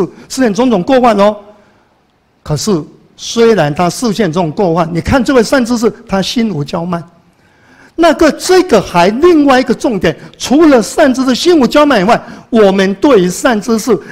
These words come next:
他示现种种过患，你也不能有骄慢。你有骄慢，你就把你的自信功德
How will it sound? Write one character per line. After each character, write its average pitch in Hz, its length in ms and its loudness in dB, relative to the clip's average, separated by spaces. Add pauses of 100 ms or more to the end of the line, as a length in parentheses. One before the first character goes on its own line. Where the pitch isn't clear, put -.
(120)
他 247 160 0
示 254 320 2
现 202 300 0
种 240 260 0
种 175 220 -2
过 233 240 4
患， 220 180 2 (200)
你 196 120 0
也 156 100 0
不 262 160 -2
能 151 160 -2
有 143 140 -2
骄 165 200 -2
慢。 165 200 -2 (420)
你 269 200 2
有 247 140 4
骄 254 260 2
慢， 226 200 2 (360)
你 185 120 0
就 196 160 0
把 165 160 -2
你 151 60 -6
的 170 80 0
自 339 320 0
信 233 240 -2
功 233 240 0
德 156 180 -4